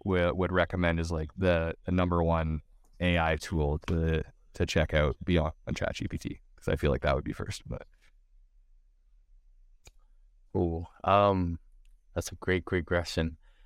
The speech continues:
Speaker 2: I feel like for the most part, Chat G P T is very general. Every-, anyone can use Chat G P T, but it also depends on your job or your hobbies, right? Um, yeah.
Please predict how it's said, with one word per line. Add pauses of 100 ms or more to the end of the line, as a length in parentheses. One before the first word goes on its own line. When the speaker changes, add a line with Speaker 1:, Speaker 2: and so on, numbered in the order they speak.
(180)
Speaker 2:
I
feel
like
for
the
most
part,
Chat
G
P
T
is (280)
very
general.
Every-,
anyone
can
use
Chat
G
P
T,
but
it
also
depends
on (500)
your
job
or (280)
your
hobbies,
right? (540)
Um, (1900)
yeah.